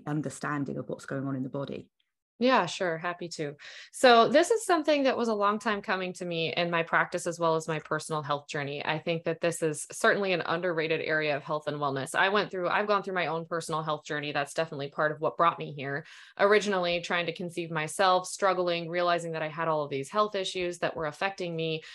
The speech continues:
Speaker 2: and sort of putting that together in my mind, really without the knowledge to do that. I didn't really understand how all of my health issues were connected to my fertility, but I just intuitively knew that they were. So I've been down the functional medicine rabbit hole with <laughs> myself. I've done all kinds
Speaker 1: Mm-hmm.
Speaker 2: of testing,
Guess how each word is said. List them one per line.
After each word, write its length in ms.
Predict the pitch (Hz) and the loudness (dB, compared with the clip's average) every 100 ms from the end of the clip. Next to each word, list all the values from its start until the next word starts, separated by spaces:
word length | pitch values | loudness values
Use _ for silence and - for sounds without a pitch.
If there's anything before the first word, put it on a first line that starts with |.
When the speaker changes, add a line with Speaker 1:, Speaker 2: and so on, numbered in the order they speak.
| - | -6
Speaker 2:
and 160 | 170 170 | -2 -2
sort 200 | 175 175 | 0 0
of 100 | 165 | 0
putting 260 | - 233 214 | 2 4 4
that 160 | 185 | 2
together 460 | 190 175 170 180 175 | 0 -2 0 2 0
in 160 | 170 | 0
my 120 | 170 156 | -2 -2
mind, 340 | 156 160 160 | -2 -4 0
really 180 | 254 311 | 0 0
without 320 | 202 196 190 | 0 -2 -2
the 40 | |
knowledge 520 | 165 143 135 165 180 - | -8 -4 0 0 0 -4
to 100 | 165 | -8
do 240 | 139 156 | -8 -6
that. 320 | 165 196 220 160 | 2 4 4 2
I 80 | |
didn't 240 | 165 170 156 | -2 -4 -2
really 200 | 165 165 | 0 0
understand 640 | 151 139 - 156 151 160 | 0 -6 -4 -2 -2 -2
how 140 | 160 | -2
all 160 | 156 147 | -2 -2
of 100 | 143 | -4
my 100 | 139 | -10
health 300 | - 151 151 | -8 -8 -6
issues 300 | 160 165 156 | -6 -6 -8
were 100 | 151 | -8
connected 420 | - 156 151 175 | -8 -10 -8 -8
to 100 | 170 | -4
my 100 | 196 | -4
fertility, 480 | 185 196 - 196 185 | -4 -6 -4 -4 -2
but 80 | 165 | -2
I 80 | 156 | -4
just 200 | 156 - | -4 -8
intuitively 640 | 151 - 151 151 143 151 | -12 -8 -6 -4 -4 -6
knew 160 | 147 139 | -6 -8
that 140 | 143 | -8
they 140 | - 135 | -8 -6
were. 360 | 131 135 226 - - - - - | -4 -4 -6 -10 -20 -20 -20 -16
So 300 | - 208 196 | 2 6 8
I've 300 | 196 196 202 | 8 6 4
been 180 | 202 202 | 0 2
down 300 | 185 180 170 | 2 2 0
the 80 | 160 | -2
functional 400 | 180 185 196 180 | -2 -4 -4 0
medicine 340 | 170 170 156 | 0 0 -4
rabbit 280 | 139 143 123 | 0 0 -2
hole 200 | 135 123 | -4 -6
with 140 | 160 | 0
<laughs> 0 | |
myself. 600 | 233 240 240 - 247 - | 2 4 4 4 2 4
I've 160 | 220 202 | 0 4
done 200 | 208 - | 2 4
all 200 | 185 208 | 4 4
kinds 260 | 233 226 | 2 0
Speaker 1:
Mm-hmm. 60 | 185 | -2
Speaker 2:
of 60 | 175 | -4
testing, 580 | 185 170 - 160 160 | -4 -4 -4 -2 -4